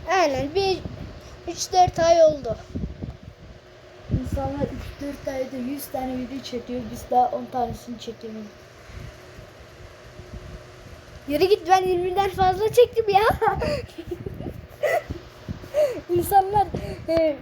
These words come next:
Speaker 1: bir de şey diyor. İnsanlar şey, dört beş ay,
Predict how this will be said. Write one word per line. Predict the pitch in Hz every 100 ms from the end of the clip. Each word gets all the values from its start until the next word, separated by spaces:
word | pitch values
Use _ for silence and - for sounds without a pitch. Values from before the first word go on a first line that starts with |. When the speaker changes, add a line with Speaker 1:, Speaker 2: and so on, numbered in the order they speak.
| 277
Speaker 1:
bir | 311
de | 370 302 - - - 294
şey | - 339 349
diyor. | 311 285 247 254 - - - - - - - - - - - - - - - -
İnsanlar | 285 285 302 311 330 302 - - -
şey, | - - 285 285 - 262 - - - 254
dört | 277 302 294
beş | 311 311 320
ay, | 302